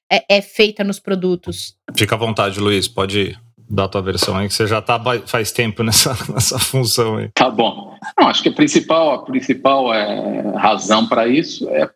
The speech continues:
Speaker 3: é, é, eu acho que é esse, essa, essa espécie de garantia, né, que a gente como instituição quer ter de que o investidor entende aquilo que ele tá,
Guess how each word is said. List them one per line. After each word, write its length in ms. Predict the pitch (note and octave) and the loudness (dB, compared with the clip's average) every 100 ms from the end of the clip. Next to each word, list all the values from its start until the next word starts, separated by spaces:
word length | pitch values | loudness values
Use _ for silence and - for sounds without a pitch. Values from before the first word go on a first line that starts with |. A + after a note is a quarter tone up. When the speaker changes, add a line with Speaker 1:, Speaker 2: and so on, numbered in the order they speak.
| _ _ _ _ | _ _ _ _
Speaker 3:
é, 340 | C#3 C3+ D#3 - _ | -6 -4 -4 -8 _
é, 280 | D3 D3 C3 | 0 2 4
eu 120 | B2 | 2
acho 220 | C3 C3 - | 2 0 2
que 60 | |
é 140 | C#3 C#3 | 2 2
esse, 460 | - D3+ C3+ A#2 - _ _ _ _ _ _ - | 2 4 4 2 -8 _ _ _ _ _ _ -4
essa, 560 | - A2+ - - A2 G#2+ | 0 2 2 2 2 2
essa 220 | G2+ A#2 | 2 0
espécie 560 | - - A#2 - A#2+ | 0 0 0 2 0
de 180 | G2+ G2 | 0 -2
garantia, 720 | G2 A#2 C3 G2+ - B2 C#3 G2+ | 2 2 2 2 2 4 4 2
né, 120 | A2+ | 0
que 140 | G#2 | 0
a 80 | G#2 | 0
gente 320 | F#2 A2+ A2 | 2 2 2
como 200 | - G#2 | 0 0
instituição 600 | G2+ G#2 A#2 G#2 - A2 | 0 0 2 2 2 0
quer 260 | G#2+ A#2+ - | 2 0 2
ter 180 | A#2+ B2+ | 2 2
de 100 | B2 | -2
que 120 | - | 2
o 40 | |
investidor 440 | C#3 C3 C3 B2+ C#3 | 4 2 0 0 2
entende 460 | D#3+ D3+ C#3 D3 | 0 0 2 2
aquilo 240 | C#3 C#3 C3 | 2 0 0
que 100 | C3+ | 0
ele 140 | C3+ | 0
tá, 280 | C3 B2+ | 2 0